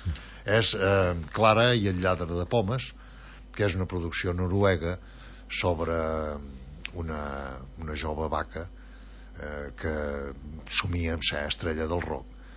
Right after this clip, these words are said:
i per això va a trobar-se amb el seu pare, que, segons la seva mare, havia sigut un,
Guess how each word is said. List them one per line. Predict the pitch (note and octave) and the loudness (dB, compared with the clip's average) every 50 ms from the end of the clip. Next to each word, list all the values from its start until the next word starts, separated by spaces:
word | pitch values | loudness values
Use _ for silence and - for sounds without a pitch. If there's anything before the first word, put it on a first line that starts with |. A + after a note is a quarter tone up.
| - - - | -16 -12 -10
i | E2+ E2 | -6 -2
per | F2+ F2+ | -2 0
això | D#2+ - - F2 E2 D#2+ | 2 2 2 4 2 2
va | D2 D#2+ D2+ D2+ | 2 2 2 2
a | D#2 | 2
trobar-se | - - E2 D2 C#2+ D2+ D2 - - D#2 | 0 -2 -4 -4 -2 -2 -2 -2 -2 -2
amb | D2 D2+ D2 D2+ | -4 -4 -2 -2
el | D#2 | -2
seu | - - E2 D2+ | 0 0 0 0
pare, | - D2+ C#2+ C#2+ C#2 C#2 - - - - - - - - - | 0 0 0 0 -2 -6 -8 -14 -16 -16 -16 -16 -14 -10 -4
que, | F2+ D#2 | 0 2
segons | - - F2+ D#2+ G2+ G2+ E2+ D#2 - - - - - - - - - | 4 4 4 6 6 4 6 4 2 0 0 -2 -8 -12 -16 -16 -12
la | C#2 C#2 | -8 -6
seva | - - E2+ F2+ F#2 | -4 0 2 2 2
mare, | F2+ D#2+ D2 D2+ D#2 D#2 - - - - - - - | 2 2 0 0 -2 -4 -6 -10 -16 -16 -12 -10 -8
havia | D#2+ D#2+ E2 D#2+ | -4 -2 -2 0
sigut | - - E2+ D#2 E2 D#2+ D2+ - | 0 0 -2 -2 -4 -4 -4 -4
un, | D#2 D2 D2 D2 | -6 -6 -6 -8